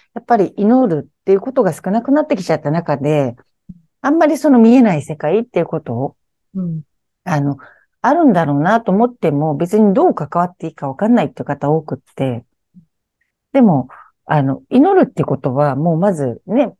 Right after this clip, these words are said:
Speaker 1: 魂だったり、
Speaker 2: うん。
Speaker 1: その見えない世界があるってこと前提なんでね、祈りっていうのは。
Speaker 2: うん。
Speaker 1: だからそれを積み重ねてると、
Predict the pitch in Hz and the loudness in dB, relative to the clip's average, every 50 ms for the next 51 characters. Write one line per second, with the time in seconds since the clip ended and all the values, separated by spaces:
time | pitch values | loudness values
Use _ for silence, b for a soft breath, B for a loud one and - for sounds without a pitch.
0 | _ _ _ - 220 214 208 196 180 170 151 143 123 131 123 - - - 127 156 | _ _ _ -2 0 0 0 0 -2 -2 -2 -2 -2 -4 -6 -6 -8 -10 -8 -8
1 | 175 - 202 175 170 175 208 254 269 - 185 160 147 - 165 156 - 143 139 131 | -6 -4 0 0 2 4 4 4 4 4 4 2 0 -2 -4 -4 -4 -4 -4 -4
2 | 131 147 143 131 - - 269 330 330 160 - _ - 151 135 - 147 147 143 131 | -6 -6 -8 -6 -2 0 0 0 0 -2 -4 _ -8 -8 -6 -6 -6 -6 -8 -2
3 | 131 214 247 302 294 - 349 349 339 320 339 330 294 190 135 120 117 131 139 147 | 0 2 2 2 0 0 0 0 2 2 2 2 2 0 0 -2 -4 -4 -4 -2
4 | 147 151 139 143 139 - _ - 143 139 123 123 120 117 117 113 113 _ _ _ | -2 -2 -2 -4 -6 -8 _ -6 -4 -2 -2 -2 -4 -4 -6 -8 -10 _ _ _
5 | _ _ _ 196 190 185 180 165 160 156 147 - _ _ _ _ _ _ _ _ | _ _ _ 0 0 0 0 -2 -4 -6 -10 -12 _ _ _ _ _ _ _ _
6 | _ _ _ _ _ _ _ _ _ _ _ _ _ _ _ _ _ _ _ - | _ _ _ _ _ _ _ _ _ _ _ _ _ _ _ _ _ _ _ -6
7 | 202 - 180 170 175 - 269 269 311 330 330 - 285 311 320 - 311 302 - 370 | -4 -2 -4 -4 -2 0 0 0 2 0 0 2 2 2 2 2 0 -2 0 0
8 | 359 359 339 202 - 151 139 127 - - 214 208 190 | 2 2 2 0 0 -2 -4 -6 -4 0 0 2 2